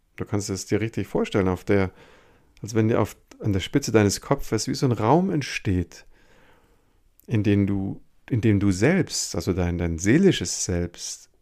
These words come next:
sich, sich wirklich freut, Zugang zu bekommen. Und dich ausfüllt mit ihrem Strömen, mit ihrem Leuchten, mit ihrem Glanz.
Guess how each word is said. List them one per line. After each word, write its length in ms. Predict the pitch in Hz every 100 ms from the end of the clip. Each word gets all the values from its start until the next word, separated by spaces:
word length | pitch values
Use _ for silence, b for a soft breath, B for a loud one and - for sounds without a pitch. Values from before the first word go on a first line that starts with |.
| _
sich, 500 | - 110 101 - - _ _ _ _
sich 220 | _ 95 113
wirklich 260 | 120 101
freut, 880 | - - 98 143 156 - - - - - _ _ _ _ _
Zugang 480 | - - 101 92 80
zu 180 | - -
bekommen. 480 | - - 98 101 110 - _ _ _ _ _ _ _ _ _ _ _ _ _
Und 160 | 110 110
dich 220 | - -
ausfüllt 840 | 156 - - - 87 82 - - - _ _ _ _ _ _ _ _
mit 160 | 110 101
ihrem 260 | 123 95 87
Strömen, 640 | - - 98 92 87 85
mit 140 | 85
ihrem 180 | 95 87
Leuchten, 640 | 85 87 85 - - - 85
mit 100 | 82
ihrem 300 | 92 85 82
Glanz. 680 | 85 82 90 - - -